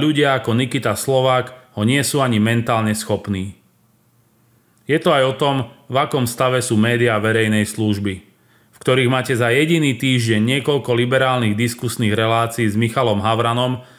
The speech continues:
a Veronikou Ostrihoňovou, v ktorých figuruje Iveta Radičová, v ktorých nezaznie väčšinový názor tejto spoločnosti a v ktorých neexistuje žiadna pluralita.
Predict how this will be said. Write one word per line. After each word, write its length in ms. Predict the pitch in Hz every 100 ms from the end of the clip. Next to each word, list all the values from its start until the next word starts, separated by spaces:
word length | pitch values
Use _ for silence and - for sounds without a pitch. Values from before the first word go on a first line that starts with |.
| - -
a 40 | 98
Veronikou 580 | 127 135 131 120 110
Ostrihoňovou, 1000 | 107 107 - 117 113 117 113 117 127 - - _ _ _ _ _
v 80 |
ktorých 320 | - 156 139 120
figuruje 480 | 165 143 135 120 101
Iveta 420 | 156 160 160 139
Radičová, 840 | 139 131 117 135 123 120 117 110 - _ _ _ _
v 40 | -
ktorých 320 | 139 131 123
nezaznie 480 | 143 135 135 123 120
väčšinový 560 | 123 117 127 123 117
názor 400 | 113 120 117 113
tejto 240 | 117 110 101
spoločnosti 1040 | - 127 139 131 139 131 - 127 117 - _ _ _ _ _ -
a 80 | 107
v 80 |
ktorých 480 | - 165 160 139 117
neexistuje 960 | 131 143 131 123 117 - 120 107 107 - 110
žiadna 480 | 110 131 127 110
pluralita. 720 | - 110 104 98 95 - 90